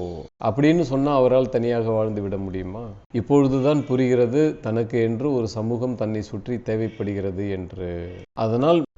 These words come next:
மனித வர்க்கத்தில் உள்ள அனைவரும் ஒவ்வொருவரினுடைய நன்மைக்காகவும் நேரடியாகவோ மறைமுகமாகவோ ஏதோ ஒரு விதத்தில் சம்பந்தப்பட்டு இருக்கிறார்கள். அதனால் அவர்களுக்கு ஒவ்வொருவருமே தன்னால் இயன்ற கடமைகளை செய்ய வேண்டிய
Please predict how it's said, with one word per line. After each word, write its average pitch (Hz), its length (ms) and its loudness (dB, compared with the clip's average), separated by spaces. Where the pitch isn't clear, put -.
மனித 143 400 4
வர்க்கத்தில் 147 640 2
உள்ள 127 260 0
அனைவரும் 127 520 0
ஒவ்வொருவரினுடைய 110 960 0
நன்மைக்காகவும் 104 920 -2
நேரடியாகவோ 101 800 0
மறைமுகமாகவோ 101 960 -2
ஏதோ 143 280 8
ஒரு 151 200 6
விதத்தில் 110 520 0
சம்பந்தப்பட்டு 101 800 -4
இருக்கிறார்கள். 87 800 -4
அதனால் 143 440 6
அவர்களுக்கு 131 880 4
ஒவ்வொருவருமே 156 880 4
தன்னால் 127 500 2
இயன்ற 120 460 2
கடமைகளை 107 640 -2
செய்ய 107 300 -4
வேண்டிய 101 300 -4